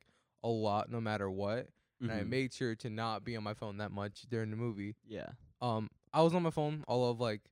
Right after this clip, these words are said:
Speaker 1: three times, and it was because of, and we also didn't make it through the entire movie because it, that day our county set a curfew.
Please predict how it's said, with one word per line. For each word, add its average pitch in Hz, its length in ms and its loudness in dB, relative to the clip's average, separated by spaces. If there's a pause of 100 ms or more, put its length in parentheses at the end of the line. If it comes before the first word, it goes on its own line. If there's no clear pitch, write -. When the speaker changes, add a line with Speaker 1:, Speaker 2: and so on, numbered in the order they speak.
(420)
Speaker 1:
three 139 180 4
times, 107 400 -2
and 127 100 -6
it 131 40 2
was 135 120 0
because 131 320 0
of, 117 220 -2
and 156 160 4
we 165 100 6
also 165 240 0
didn't 135 240 0
make 117 160 -2
it 117 100 -6
through 101 100 -2
the 107 100 -2
entire 113 200 0
movie 98 240 -2
because 113 400 -2 (360)
it, 143 180 2
that 131 240 2
day 117 160 4
our 110 140 2
county 120 260 -2
set 117 180 0
a 104 40 -6
curfew. 107 400 2